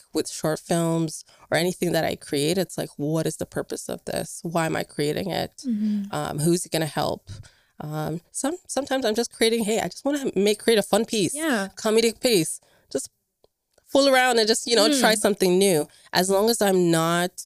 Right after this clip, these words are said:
Speaker 1: creating stereotypes or creating certain things that's harmful in terms of narratives for bipoc creatives, I always try to create work that's impactful or fun or just inspiring in some way.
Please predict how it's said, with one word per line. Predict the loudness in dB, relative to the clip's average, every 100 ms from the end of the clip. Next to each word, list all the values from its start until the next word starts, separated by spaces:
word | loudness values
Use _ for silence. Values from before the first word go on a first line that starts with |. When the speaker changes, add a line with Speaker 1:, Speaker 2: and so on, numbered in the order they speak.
| -10
Speaker 1:
creating | -2 0 0
stereotypes | 0 0 2 2 0 0 2 0 -2
or | -4 -4
creating | -4 0 2 0 -2
certain | -4 -2 -2
things | -2 0
that's | 0 -2 -4
harmful | -6 -4 -2 -2 0
in | -2
terms | -2 -4 -4
of | -4
narratives | -2 0 0 -2 -2
for | -4
bipoc | -2 -4 -4 -4 0
creatives, | 2 2 -2 -8 _ _ _ -6
I | -2
always | 0 0 0
try | -2
to | 0 -2 -8 _ _ _ -6
create | -2 0 0
work | 0 0
that's | -4 -4 -6 -4
impactful | -4 -2 -4 -4 -4
or | -2 -2 -4 -6 _ _ _
fun | _ -4 -4 -4
or | -4
just | -6 -2
inspiring | -2 -2 0 0 0
in | -4
some | -6 -6
way. | -8 -16